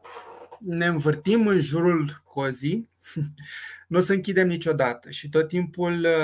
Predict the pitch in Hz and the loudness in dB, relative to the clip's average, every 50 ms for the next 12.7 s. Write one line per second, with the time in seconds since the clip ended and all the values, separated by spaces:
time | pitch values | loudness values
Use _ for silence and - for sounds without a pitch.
0 | 156 151 143 143 139 135 139 _ _ _ _ _ _ _ _ _ _ _ _ _ | 2 2 2 0 -2 -2 -6 _ _ _ _ _ _ _ _ _ _ _ _ _
1 | _ - - _ _ _ _ - 156 151 151 147 143 139 139 135 131 127 131 127 | _ -16 -16 _ _ _ _ -6 -4 -2 -2 -2 -2 -2 -4 -6 -6 -6 -8 -10
2 | 127 127 131 135 143 147 147 147 139 - 147 - _ - - - 147 143 - 160 | -10 -12 -12 -12 -12 -12 -14 -14 -16 -20 -20 -20 _ -20 -20 -12 -4 0 2 2
3 | 147 151 147 147 147 147 147 139 - - - - - - - - _ - 143 143 | 4 4 4 4 4 0 -2 -8 -8 -8 -14 -16 -14 -16 -18 -18 _ -2 -2 -2
4 | 143 143 143 143 139 139 139 139 143 _ _ _ _ _ _ _ 143 135 135 135 | 0 0 0 2 2 0 -2 -4 -8 _ _ _ _ _ _ _ -2 -2 -2 -2
5 | - 143 139 139 147 165 165 160 156 151 147 147 - _ _ _ _ _ _ _ | -4 -6 -4 -2 -2 -2 -2 -2 -4 -6 -8 -10 -14 _ _ _ _ _ _ _
6 | _ _ _ _ _ - 180 151 139 147 - 185 220 208 233 185 143 127 - - | _ _ _ _ _ -8 -4 -4 -4 -4 -2 -4 4 6 6 6 6 4 0 -4
7 | _ _ _ _ _ _ - 135 131 - 151 147 - - 151 143 135 135 131 127 | _ _ _ _ _ _ -12 -10 -8 -6 -6 -6 -4 -4 -2 -2 0 0 -2 -2
8 | 120 120 123 127 127 - 139 135 127 117 - - 143 139 143 156 170 175 175 170 | -2 -4 -4 -4 -6 -8 -14 -12 -14 -14 -14 -12 -10 -6 -4 -2 -2 0 -2 -2
9 | 170 - - - - _ _ - 143 135 135 147 170 196 202 226 240 240 214 196 | -4 -10 -18 -20 -20 _ _ -6 -6 -2 0 2 2 2 2 0 -2 0 2 2
10 | 180 170 160 151 143 139 - - 135 127 123 - - 143 - - 151 165 156 - | 4 4 2 2 0 -2 -2 -6 -12 -10 -10 -12 -14 -14 -2 0 0 0 2 2
11 | 196 185 170 156 147 - - 156 147 - 147 143 - - 139 139 139 139 - - | -2 -2 0 -2 -4 -4 -4 -6 -6 -4 -6 -6 -4 -6 -6 -4 -4 -6 -6 -8
12 | 131 131 139 147 165 170 - - - - 135 135 147 156 | -8 -6 -4 -4 -4 -2 -4 -6 -4 0 2 2 2 2